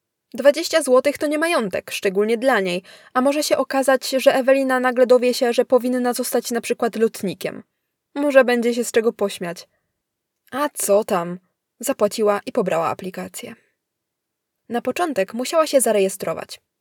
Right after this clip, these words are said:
Logo apki zawirowało na górze pastelowego tła w uroczej animacji, zmniejszyło się i zajęło miejsce po lewej stronie ekranu, a po środku pojawiła się opcja założenia konta.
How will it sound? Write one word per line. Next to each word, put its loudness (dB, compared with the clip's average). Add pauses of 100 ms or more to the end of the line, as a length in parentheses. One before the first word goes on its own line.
(260)
Logo 2
apki -4
zawirowało 2
na -2
górze -2
pastelowego 0
tła -6
w -8
uroczej 0
animacji, -4 (260)
zmniejszyło 0
się -2
i -4
zajęło 2
miejsce -2
po 0
lewej -2
stronie -4
ekranu, -6 (220)
a -2
po -2
środku -4
pojawiła 2
się -4
opcja -2
założenia -2
konta. -14